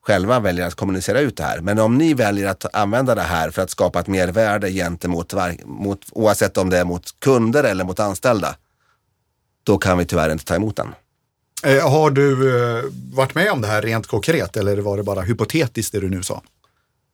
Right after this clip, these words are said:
Speaker 1: Ja, jag har varit med om att ringa upp företag och säga att, att jag är tveksam till att ta emot gåvan. Eller att vi faktiskt har tackat nej. Men jag har också varit med om att vi har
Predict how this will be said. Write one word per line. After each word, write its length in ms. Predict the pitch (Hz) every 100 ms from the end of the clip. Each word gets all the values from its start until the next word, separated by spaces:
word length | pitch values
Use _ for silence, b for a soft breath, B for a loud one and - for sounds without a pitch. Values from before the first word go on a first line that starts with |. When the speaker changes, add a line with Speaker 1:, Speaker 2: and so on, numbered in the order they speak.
| _
Speaker 1:
Ja, 100 | 87
jag 100 | 98
har 80 | 151
varit 260 | 104 85
med 160 | 90 87
om 100 | 90
att 160 | 85
ringa 240 | 92 87 87
upp 140 | 87
företag 500 | - 80 80 85 82
och 80 | 85
säga 320 | - 76 80
att, 680 | 85 80 - - - - - _ _ _ _ _ _ _ -
att 380 | 82 85 - -
jag 120 | 90
är 40 | 82
tveksam 440 | - 87 - 87
till 120 | -
att 80 | 80
ta 80 | 87
emot 260 | 78 82
gåvan. 440 | - 78 71 76 80 - _ _ _ _ -
Eller 220 | 107 95
att 160 | 98 -
vi 40 |
faktiskt 200 | 82 82
har 80 | 85
tackat 320 | 82 85 82
nej. 340 | 110 117 87 82 _ _ _ _ _ _ _ -
Men 60 | 117
jag 40 |
har 40 | 85
också 140 | 113
varit 160 | 143 139
med 160 | 92
om 100 | 90
att 180 | 87 -
vi 40 |
har 280 | 87 90 87